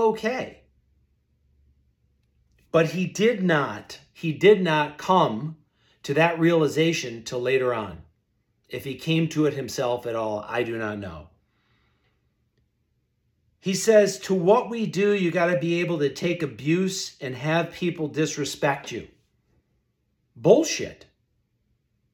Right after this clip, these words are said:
You don't, that's the whole point. To do what you do, you have to take abuse and have people disrespect you? What do you care about what people say about you? That's disrespecting and abusing yourself.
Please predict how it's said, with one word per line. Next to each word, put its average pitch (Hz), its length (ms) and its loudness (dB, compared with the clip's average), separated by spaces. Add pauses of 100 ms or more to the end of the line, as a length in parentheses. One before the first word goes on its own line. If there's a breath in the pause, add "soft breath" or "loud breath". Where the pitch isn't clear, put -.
(220)
You 175 120 -2
don't, 262 360 -2
that's 208 220 2
the 240 120 0
whole 240 380 4
point. - 760 -4 (1500)
To 180 120 -4
do 214 200 -2
what 254 180 0
you 190 140 -2
do, 190 180 0
you 226 80 0
have 196 100 4
to 160 80 -12
take 196 340 -2
abuse 147 640 -4
and 180 80 -4
have 151 140 -2
people 185 300 -6
disrespect 160 760 -6
you? 226 100 -10
What 202 260 -4
do 254 100 -8
you 226 200 -8
care 214 360 -4
about 143 280 -4
what 147 140 -8
people 160 260 -8
say 175 260 -6
about 92 360 -10
you? - 100 -20 (1300)
That's 185 300 2
disrespecting 175 920 -2
and 131 80 -4
abusing 151 540 -4
yourself. 135 540 -6